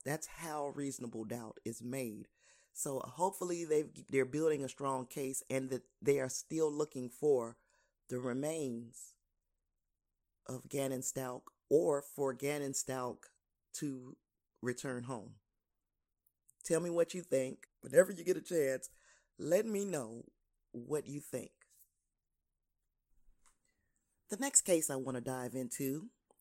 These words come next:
is that of Evelyn Boswell, the fifteen-month-old missing Tennessee girl. Now, this one will give you Kaylee Anthony vibes. Little Evelyn was last seen on December tenth,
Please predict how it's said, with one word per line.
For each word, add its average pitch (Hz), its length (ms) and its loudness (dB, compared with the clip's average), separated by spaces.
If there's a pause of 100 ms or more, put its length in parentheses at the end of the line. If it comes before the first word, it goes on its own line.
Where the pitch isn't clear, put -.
is 147 280 -2
that 175 340 -4
of 143 340 0 (100)
Evelyn 170 380 -2
Boswell, 143 720 -6 (840)
the 147 100 2
fifteen-month-old 190 1160 2
missing 160 480 -2
Tennessee 160 480 -2
girl. 107 380 -8 (1300)
Now, 139 120 0
this 208 200 8
one 247 160 4
will 202 100 2
give 175 240 2
you 160 80 -10
Kaylee 151 480 0
Anthony 135 360 -2
vibes. 113 600 -10 (840)
Little 180 320 10
Evelyn 175 360 4
was 139 180 0
last 160 380 6
seen 156 320 0
on 127 220 4
December 127 840 0 (120)
tenth, - 460 -6